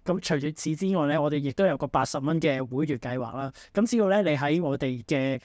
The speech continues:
片下低留 comments 啦，咁同埋亦都係問問題嘅話呢，即係 basically 都留 comments 啦。咁我哋亦都會喺會員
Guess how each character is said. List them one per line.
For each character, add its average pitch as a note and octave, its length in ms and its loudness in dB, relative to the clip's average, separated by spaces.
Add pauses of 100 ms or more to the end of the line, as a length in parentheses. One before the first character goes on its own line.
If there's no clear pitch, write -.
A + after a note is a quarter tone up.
(160)
片 D3+ 220 -2
下 D#3+ 200 -2
低 E3 160 0
留 A#2 240 -4
comments F3 520 0
啦， F3 200 0
咁 E3 160 -4
同 D3 100 -2
埋 A#2 240 -4
亦 B2 160 -4
都 F3 240 2
係 A#2+ 260 0 (200)
問 D3 100 0
問 C#3 160 2
題 B2 120 -4
嘅 C3 180 0
話 C3 160 -2
呢， F3 100 0 (220)
即 - 80 2
係 D#3 100 4 (140)
basically D3 420 0
都 D#3+ 140 2
留 A#2+ 120 0
comments C#3+ 480 -2
啦。 C3 140 -4 (160)
咁 F#3 160 2
我 F#3+ 80 4
哋 D3+ 100 0
亦 C3+ 100 0
都 G3 180 2
會 D3+ 100 2
喺 C#3+ 260 0
會 C#3 200 2
員 D3+ 180 2